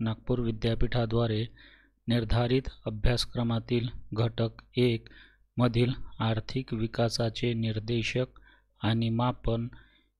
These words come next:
या टॉपिकचा अभ्यास करणार आहोत. सर्वप्रथम आपण अभ्यासू आर्थिक विकासाचे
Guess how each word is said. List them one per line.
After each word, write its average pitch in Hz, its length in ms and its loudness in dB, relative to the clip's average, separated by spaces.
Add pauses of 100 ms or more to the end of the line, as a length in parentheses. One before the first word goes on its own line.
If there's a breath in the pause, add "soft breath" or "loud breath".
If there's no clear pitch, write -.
(120)
या 117 220 2 (120)
टॉपिकचा 113 500 0
अभ्यास 113 420 0
करणार 113 440 -2 (160)
आहोत. 107 320 0 (440)
सर्वप्रथम 135 760 8
आपण 131 340 6
अभ्यासू 123 500 6 (180)
आर्थिक 123 500 2
विकासाचे 120 840 4